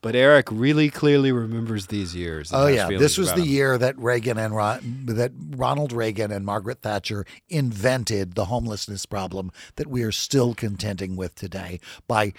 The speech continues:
Speaker 2: completely obviating their responsibility to the less fortunate in our cultures.
Speaker 1: And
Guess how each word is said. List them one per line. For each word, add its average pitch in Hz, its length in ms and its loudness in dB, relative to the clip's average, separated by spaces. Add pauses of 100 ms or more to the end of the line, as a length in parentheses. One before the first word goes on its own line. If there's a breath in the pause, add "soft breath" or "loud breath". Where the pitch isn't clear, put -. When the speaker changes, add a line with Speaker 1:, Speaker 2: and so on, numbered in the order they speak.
(120)
Speaker 2:
completely 143 920 0
obviating 101 680 -6
their 101 120 -4
responsibility 90 1040 -8 (340 loud breath)
to 110 360 0 (100)
the 98 240 -4
less 113 380 -2
fortunate 92 540 -8
in 101 120 -10
our 85 140 -10
cultures. - 580 -16
Speaker 1:
And 110 360 2